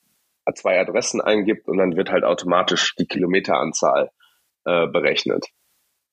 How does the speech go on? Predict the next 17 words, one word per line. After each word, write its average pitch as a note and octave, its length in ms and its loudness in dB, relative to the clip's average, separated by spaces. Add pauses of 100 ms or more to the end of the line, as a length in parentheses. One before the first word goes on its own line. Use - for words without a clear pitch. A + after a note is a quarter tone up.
(220)
Was G2 200 -2
man G#2 140 2
halt G#2 140 2
aber G2+ 260 0
natürlich G#2 400 -2
zur F#2 160 0
Hand A2 200 -2
haben G#2 300 0
muss, A2 520 -2
ähm, F#2 480 0 (100)
um G2 240 0
halt F2+ 160 2
eben F#2 200 2
die F2+ 60 0
Steuererklärung F2+ 720 0
abzugeben, F#2+ 800 0
ist, - 320 -2